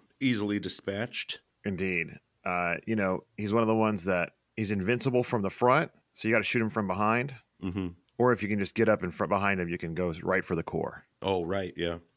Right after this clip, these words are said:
Speaker 1: Usually what I do.
Speaker 2: Same. Uh, and then when you're done here, you get ten cartridges and the wide-range rifle.
Speaker 1: Yes, which, you know, I definitely enjoy until I get the rocket launcher.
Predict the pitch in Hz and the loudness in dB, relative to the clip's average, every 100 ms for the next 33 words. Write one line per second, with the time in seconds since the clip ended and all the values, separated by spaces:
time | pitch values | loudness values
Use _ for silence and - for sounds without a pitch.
0 | - 214 285 151 123 101 82 82 85 82 | -4 2 4 4 4 4 2 -2 -6 -10
1 | _ - - 95 82 78 76 _ _ 107 | _ -14 -6 -4 -2 -6 -10 _ _ 2
2 | 117 135 123 120 113 120 123 123 113 101 | 4 2 2 2 4 4 4 2 2 2
3 | 95 104 98 92 _ _ - 127 123 120 | 0 2 2 0 _ _ -2 0 2 2
4 | 123 117 120 - - 95 95 98 92 90 | 2 2 2 0 -4 -2 0 -2 -2 -2
5 | 82 95 90 87 87 82 80 87 - - | 2 2 2 0 -4 -4 -4 -4 -6 -12
6 | - _ 90 113 - - - - 104 - | -14 _ -4 -2 -2 -8 -8 -4 -4 -2
7 | - - 151 165 190 190 151 156 170 208 | -4 -2 0 0 0 -2 -2 -2 0 0
8 | 170 151 127 135 180 117 113 117 113 107 | 2 2 2 2 2 0 0 -2 -4 -6
9 | 107 120 135 90 87 85 107 | -4 -4 -4 -4 -4 -6 -10